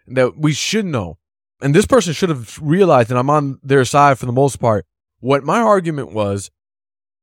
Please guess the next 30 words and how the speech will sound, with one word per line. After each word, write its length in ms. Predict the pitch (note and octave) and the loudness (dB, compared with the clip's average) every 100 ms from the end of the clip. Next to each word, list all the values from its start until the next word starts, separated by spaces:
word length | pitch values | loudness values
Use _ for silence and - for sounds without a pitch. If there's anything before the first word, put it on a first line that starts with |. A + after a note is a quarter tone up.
| _ | _
was 200 | D3 C#3+ | -6 -2
that 180 | D#3+ C#3 _ _ _ - | 0 -2 _ _ _ -2
us 300 | F3+ B3 - - _ - | 0 0 -4 -14 _ -8
literally 680 | C3+ D3 F#3+ C4 A3+ D#3+ G#2 | -4 0 2 2 0 -2 -4
crying 520 | - - F#3+ A#3 G3 | -8 -4 -2 0 -2
about 300 | A#2 G2 F#2+ | -2 -4 -4
it 140 | F2+ _ _ _ _ | -8 _ _ _ _
to 300 | - A3+ C4+ | -6 -2 -2
each 320 | A3 G#3+ - | -2 -6 -4
other 420 | F#3+ G#3 C3 F#2 - _ _ _ _ - | -2 0 0 -2 -10 _ _ _ _ -8
in 300 | E3+ E3 D3+ | -6 -6 -6
one 240 | G3+ A#3 | -4 -6
comment 400 | - G#3 G3+ E3+ | -6 -4 -4 -4
section 440 | - G#2 - G2+ F#2+ | -6 -8 -8 -14 -12
from 300 | - F3 E3 | -8 -6 -6
this 160 | C3+ | -6
one 300 | C3 G#3 A3+ | -2 -2 -2
big 180 | F#3 F#3+ | -4 -8
account 440 | F3 E3 D#3+ G#2+ _ _ _ C3+ | -8 -6 -6 -6 _ _ _ -6
that 360 | D3 C#3+ A2+ | -2 -2 0
benefits 560 | D3 G3 A#3+ - C#3 - | 2 2 0 -2 -4 -6
from 440 | - F#3 G#3 G3+ | -6 -4 -4 -6
the 360 | D3+ C#3+ A#2+ - _ _ - | -6 -6 -6 -10 _ _ -12
engagement 720 | C#3 B2 C3+ A#3 A#3+ D#3 B2 | -10 -2 2 4 2 -2 -4
that 140 | A#2+ G#2+ | -4 -4
they're 140 | B2 | -4
receiving 680 | A#2 G#2+ - G#2+ G2+ G#2 A2 _ _ _ _ _ _ | -4 -6 -6 -6 -6 -10 -12 _ _ _ _ _ _
doesn't 460 | D#3+ F3+ G#3 B3 D3+ | -8 -6 -4 -4 -2
do 160 | C3+ - | -4 -4
anything. 540 | C#3+ A#3 G3+ F2+ | -4 -4 -6 -12